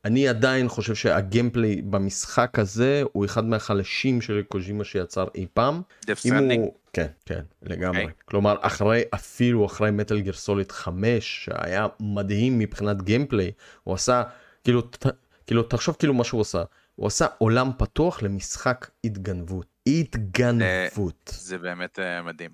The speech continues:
Speaker 2: ואחרי
Speaker 1: אני
Speaker 2: זה
Speaker 1: לא
Speaker 2: מלא
Speaker 1: חושב
Speaker 2: שיחקו אותו.
Speaker 1: שיצא משהו כזה, אני לא חושב שבכלל. עדיין, המשחק מטל גיר סוליד חמש, אתה לא סיימת אותו, אבל הוא,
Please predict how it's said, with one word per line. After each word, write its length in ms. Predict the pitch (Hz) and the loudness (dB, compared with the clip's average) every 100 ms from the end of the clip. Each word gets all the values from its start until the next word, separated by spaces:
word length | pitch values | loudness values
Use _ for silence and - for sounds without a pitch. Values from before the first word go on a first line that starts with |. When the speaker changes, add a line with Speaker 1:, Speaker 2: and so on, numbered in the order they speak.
| 101 | 0
Speaker 2:
ואחרי 280 | 107 - 127 | 0 4 4
Speaker 1:
אני 80 | |
Speaker 2:
זה 240 | 117 131 123 | 6 6 6
Speaker 1:
לא 80 | 139 | 4
Speaker 2:
מלא 20 | |
Speaker 1:
חושב 260 | 117 - 123 | 4 2 2
Speaker 2:
שיחקו 420 | - 156 151 135 | 2 4 4 2
אותו. 140 | 98 | -4
Speaker 1:
שיצא 960 | - 139 127 120 113 107 - - 156 156 | 0 2 4 4 2 0 -4 0 2 2
משהו 280 | 156 139 | 0 0
כזה, 260 | 147 139 147 | 0 2 0
אני 140 | - 104 | 0 -2
לא 60 | |
חושב 160 | 117 131 | -2 -6
שבכלל. 460 | - 120 - 156 170 - - - | -6 -6 -2 0 -2 -4 -20 -6
עדיין, 400 | 107 107 143 131 - | -2 2 2 2 0
המשחק 320 | 107 - 143 - - | 0 2 0 -2 0
מטל 280 | 120 135 143 | 2 2 2
גיר 120 | 123 | 2
סוליד 200 | - 131 | 0 0
חמש, 240 | - 127 | 0 0
אתה 220 | - - 139 | -2 0 0
לא 40 | |
סיימת 360 | - 147 147 131 | 2 2 2 0
אותו, 320 | 101 95 87 | 2 0 0
אבל 220 | 101 101 | 0 -2
הוא, 400 | - 120 117 113 | -2 0 4 2